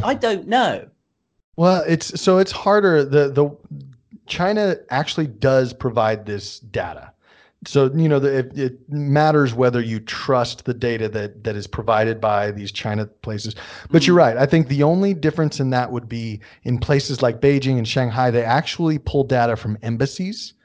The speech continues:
Speaker 2: And so if you're around an embassy, that data is gonna be extremely accurate because they have no
Speaker 1: Right.
Speaker 2: reason to, to do otherwise. Um, whereas for China, you could make an argument, you know, that in, in throughout the rest of China that,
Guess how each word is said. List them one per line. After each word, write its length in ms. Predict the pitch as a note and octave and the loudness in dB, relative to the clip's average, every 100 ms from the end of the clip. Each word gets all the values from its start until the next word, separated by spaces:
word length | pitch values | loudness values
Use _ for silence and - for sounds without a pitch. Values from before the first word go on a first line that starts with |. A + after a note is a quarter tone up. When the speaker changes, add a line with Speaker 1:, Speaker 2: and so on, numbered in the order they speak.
| _ _ _ - | _ _ _ 0
Speaker 2:
And 100 | B2 | 4
so 100 | C#3 | 4
if 120 | B2+ | 2
you're 240 | B2+ B2+ A2+ | 4 4 4
around 280 | B2 C3 | 2 0
an 80 | A#2+ | -2
embassy, 500 | A2+ B2+ C3 - D3+ | -4 -4 -4 -6 -8
that 380 | C3 B2 C3 C#3+ | -4 0 0 0
data 220 | C3+ B2+ | -2 0
is 100 | A#2+ | -2
gonna 200 | A#2 A#2 | -4 -6
be 440 | G#2+ A#2 A2 A2 G2+ - _ - | -6 -8 -8 -8 -12 -16 _ -14
extremely 480 | - - F3+ D#3+ B2+ | -8 0 4 4 4
accurate 540 | B2 B2+ - A2 G#2+ | 2 -2 -2 -4 -4
because 200 | G#2+ A#2+ | -4 -2
they 120 | A#2+ | 0
have 120 | B2 B2 | 2 2
no 140 | A#2+ | 2
Speaker 1:
Right. 80 | A#2 | 2
Speaker 2:
reason 300 | A2+ G#2+ G#2+ | -2 -4 -6
to, 120 | G2+ G2 | -8 -12
to 100 | - | -16
do 180 | A2 A2 | -6 0
otherwise. 500 | G#2+ G#2+ G#2 G2 G2+ - - - - | 0 2 0 -2 -6 -10 -20 -20 -6
Um, 420 | - A#2+ A2+ A2+ | 0 2 2 0
whereas 380 | B2 D#3 D#3 D3+ | 4 6 8 4
for 140 | - F3 | 0 -2
China, 300 | F3+ E3+ D#3+ | 0 0 0
you 140 | D#3 | 0
could 160 | D3+ C3+ | -2 0
make 160 | C3 | 0
an 60 | B2+ | 2
argument, 460 | B2 A#2+ B2 A#2 | 2 0 -2 -2
you 80 | A#2 | -2
know, 140 | A#2 A2+ | -2 0
that 160 | A#2 | 0
in, 220 | A2+ A2 | -2 -4
in 280 | A#2 A#2 A2 | -4 -4 -4
throughout 340 | G#2 A#2+ A2 A2+ | -2 2 2 2
the 60 | |
rest 240 | A2+ A2+ A#2 | 0 0 -2
of 40 | |
China 360 | - A#2+ A2+ A2 | -4 0 2 2
that, 200 | G#2+ G2+ | 0 -4